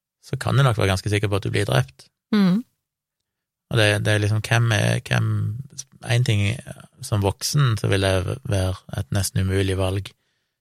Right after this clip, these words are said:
Speaker 2: Mm.
Speaker 1: men tenk når du er et barn, og
Speaker 2: Mm.
Speaker 1: tenker at du vet, du har sikkert sett det før, folk blir drept, du vet hva konsekvensene er.
Speaker 2: Mm.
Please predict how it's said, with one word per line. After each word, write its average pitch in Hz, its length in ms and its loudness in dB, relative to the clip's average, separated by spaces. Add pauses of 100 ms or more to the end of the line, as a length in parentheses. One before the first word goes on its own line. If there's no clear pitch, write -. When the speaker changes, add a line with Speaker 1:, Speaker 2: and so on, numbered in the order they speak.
(160)
Speaker 2:
Mm. 196 140 6
Speaker 1:
men 185 140 6
tenk 101 220 2
når 110 100 0
du 95 60 4
er 92 340 2
et - 180 -8
barn, 107 380 2 (680)
og 214 60 4
Speaker 2:
Mm. 208 60 6
Speaker 1:
tenker 101 300 2
at 95 100 -2
du 104 100 0
vet, 98 260 0
du 117 80 -2
har 104 60 0
sikkert 101 220 0
sett 101 200 0
det 101 120 -6
før, 101 180 0
folk 104 240 -4
blir 101 140 -4
drept, 101 280 -4
du - 80 -6
vet 101 220 -2
hva 101 120 -2
konsekvensene 104 720 0
er. 104 60 -2 (120)
Speaker 2:
Mm. 214 340 2